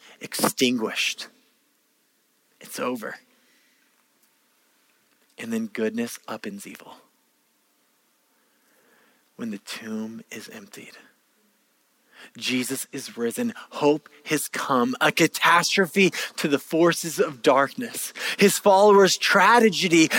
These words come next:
has turned into everlasting hope.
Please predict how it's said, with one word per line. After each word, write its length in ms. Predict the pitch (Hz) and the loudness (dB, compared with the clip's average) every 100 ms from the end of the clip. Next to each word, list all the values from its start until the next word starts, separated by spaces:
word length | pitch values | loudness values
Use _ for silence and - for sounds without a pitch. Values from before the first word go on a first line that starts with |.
| - | 2
has 160 | 208 196 | 2 2
turned 320 | - 214 220 | 4 4 6
into 300 | 214 202 208 - | 4 2 0 2
everlasting 1040 | 202 208 220 202 190 180 - 175 160 131 - - - _ | 4 8 8 8 6 2 2 2 2 -2 -10 -20 -20 _
hope. 500 | - 170 170 139 | -4 4 4 4